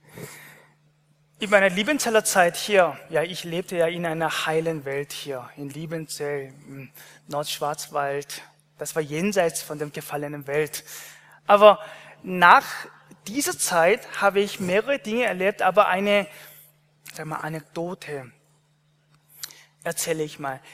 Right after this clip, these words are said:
Vor zwei Jahren, das war, wir waren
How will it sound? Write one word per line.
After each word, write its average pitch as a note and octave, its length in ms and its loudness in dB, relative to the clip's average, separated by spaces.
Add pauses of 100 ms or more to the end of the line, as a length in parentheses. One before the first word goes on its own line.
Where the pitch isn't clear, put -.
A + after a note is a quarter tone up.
(240)
Vor G3+ 440 6 (540)
zwei F#3 360 2
Jahren, D3+ 640 0 (400)
das F3 240 0
war, F3 280 4
wir G3 160 6
waren G3+ 340 6